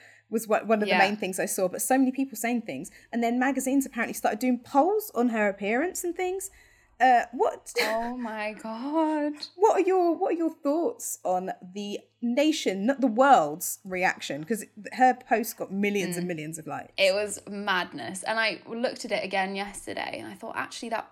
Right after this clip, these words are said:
Speaker 2: like, it, the reaction was absurd
Speaker 1: Hmm.
Speaker 2: because Adele, when she releases a new album, that's the kind of reaction you expect,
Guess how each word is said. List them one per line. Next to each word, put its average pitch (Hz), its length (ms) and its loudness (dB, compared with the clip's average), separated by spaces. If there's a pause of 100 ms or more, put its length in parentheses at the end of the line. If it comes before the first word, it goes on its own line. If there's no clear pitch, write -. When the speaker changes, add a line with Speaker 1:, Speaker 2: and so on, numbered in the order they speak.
(300)
Speaker 2:
like, - 220 -4
it, 233 240 -4
the 254 120 0
reaction 262 680 -2
was 196 320 -4
absurd 208 520 0 (400)
Speaker 1:
Hmm. 226 160 0
Speaker 2:
because 233 480 -2 (280)
Adele, 262 640 2
when 254 160 -2
she 285 120 -4
releases 285 420 -4
a 240 80 -4
new 233 260 -6
album, 180 460 0
that's - 180 -4
the - 80 -10
kind 190 160 -8
of 185 80 -12
reaction - 360 -6
you 165 80 -10
expect, - 560 -10